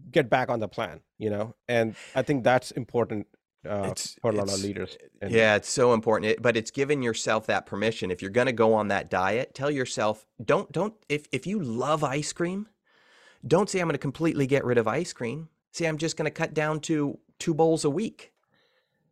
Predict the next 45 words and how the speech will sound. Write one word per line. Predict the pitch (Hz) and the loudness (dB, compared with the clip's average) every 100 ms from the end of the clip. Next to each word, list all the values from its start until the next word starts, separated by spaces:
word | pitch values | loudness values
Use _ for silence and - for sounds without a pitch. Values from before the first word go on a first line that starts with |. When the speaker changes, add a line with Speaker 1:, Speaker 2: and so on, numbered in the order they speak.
| _ _ | _ _
Speaker 1:
Right. | 113 101 - | -4 -4 -4
Speaker 2:
A-, | 143 131 | -6 -6
and | 131 131 | -2 -2
make | 135 151 147 | 2 0 2
it | 156 | -2
so | - 147 131 | 0 0 0
it's | 113 | -2
realistic, | 123 143 131 131 180 - 123 | -6 -4 -2 0 -2 -2 -6
and | - 120 | -6 -6
then | 123 | -4
maybe, | 131 147 143 127 | -4 -2 -4 -2
or, | 123 113 | -2 0
or, | 127 123 | 2 2
or | 131 | 4
four | 127 - 156 214 | 0 0 2 4
bowls | 175 123 104 101 | 6 4 4 0
a | |
week. | 98 92 101 135 | -2 -2 -4 -4
And | 117 | -2
then | 117 117 | 0 0
maybe | 120 127 | 0 0
when | 127 123 | 0 0
you | 120 | -2
get | 131 | -4
down | 127 131 120 | -4 -2 -2
to | |
four | 110 143 151 | 0 2 4
bowls, | 123 120 123 | 4 2 -2
you | |
can | 117 117 | -8 -6
kinda | 120 117 | 0 0
go, | 117 113 | 0 -2
"Okay, | 113 | -2
I'm | 147 | -8
gonna | 143 | -6
take | 131 139 139 | -6 -6 -6
it | |
down | 139 139 | -6 -6
to | 127 | -8
three," | - 147 | -6 -4
but | 107 110 | -4 -8
give | - 143 160 | -10 -8 -6
yourself | 165 - 139 123 - | -4 -4 -4 -6 -10
that | 107 - | -14 -12
permission | - 92 95 107 - 104 - 87 | -12 -8 -2 -2 -2 -6 -6 -12